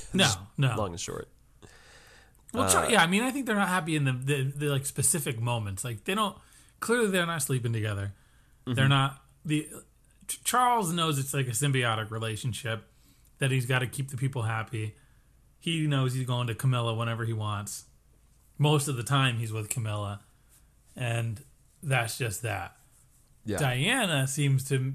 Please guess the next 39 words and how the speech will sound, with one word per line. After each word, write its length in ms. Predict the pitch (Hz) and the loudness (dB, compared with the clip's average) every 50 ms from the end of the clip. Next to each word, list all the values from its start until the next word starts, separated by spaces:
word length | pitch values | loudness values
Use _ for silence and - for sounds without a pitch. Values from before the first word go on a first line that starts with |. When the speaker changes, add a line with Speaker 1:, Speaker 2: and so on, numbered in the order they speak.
| - | -6
Speaker 1:
want 260 | 160 147 139 139 135 127 | -4 -2 0 0 0 0
her, 100 | 117 104 - - - - 165 | -2 -4 -10 -16 -16 -10 -4
wanna 220 | 160 147 143 135 123 | 0 2 2 2 4
have 160 | 135 131 117 | 2 2 2
her 80 | 117 | 0
cake 260 | 110 - 135 123 110 117 | -2 -2 -2 -2 -2 -2
and 80 | 117 | -4
eat 140 | 117 110 101 | -4 -4 -6
it 160 | 98 92 - | -6 -8 -6
too. 240 | - 143 117 107 98 | -2 -2 -2 -2 -2
Like, 200 | 95 95 92 95 | -6 -8 -10 -10
she 200 | - - 143 127 | -6 -4 -4 -4
wants 340 | 117 135 143 135 135 135 135 | -2 0 0 0 0 0 -2
the 140 | 135 127 123 | -2 -2 -2
adoration, 800 | 117 113 107 107 110 110 113 107 - 120 117 113 113 110 101 - - - _ _ _ _ - - _ _ _ _ _ _ _ | -2 -2 -2 -2 -4 -4 -4 -6 -4 -4 -4 -4 -4 -6 -8 -10 -16 -20 _ _ _ _ -20 -20 _ _ _ _ _ _ _
and 160 | - 147 135 | -2 -2 0
she 140 | 135 - 147 | 0 0 0
wants 320 | 131 127 127 123 123 120 - | 0 0 0 -2 -2 -4 -4
the 460 | - - 123 113 110 104 107 107 - | -4 -4 -2 -2 -2 -4 -4 -8 -8
status 580 | - - - - 151 131 127 123 120 117 107 - | -10 -8 -4 0 2 4 4 4 2 0 -2 -2
to 100 | - 143 | 0 2
be 80 | 131 135 | 2 2
able 160 | 127 117 127 | 2 2 0
to 60 | 120 | -4
just 180 | 113 117 - - | -4 -6 -4 -2
go 100 | 139 127 | -2 -2
shopping 540 | 131 - 139 117 113 110 - 120 117 113 113 | 0 2 2 0 0 0 -2 -4 -4 -4 -4
and 100 | 110 110 | -4 -2
buy 160 | 113 107 113 | -2 -2 -2
whatever 240 | 117 113 117 110 104 | -2 -2 -4 -4 -6
she 140 | - 123 | -6 -6
wants. 420 | 107 110 107 107 104 104 98 - - - - _ _ - - _ _ _ - - _ _ - - - - - - - - - | -4 -2 -2 -2 -2 -4 -6 -8 -12 -18 -20 _ _ -20 -20 _ _ _ -20 -20 _ _ -20 -20 -20 -20 -20 -20 -20 -10 -6
But 100 | - 131 | -2 2
then 160 | 139 139 131 | 2 2 2
she 140 | - 151 139 | 2 0 -2
gets 180 | 131 123 - | -2 -2 -4
upset 380 | - 110 - - 143 127 117 113 | -4 -4 -2 0 0 0 -2 -2
when, 200 | 117 117 113 110 | -4 -4 -4 -4
like, 220 | 110 107 104 98 | -4 -4 -6 -8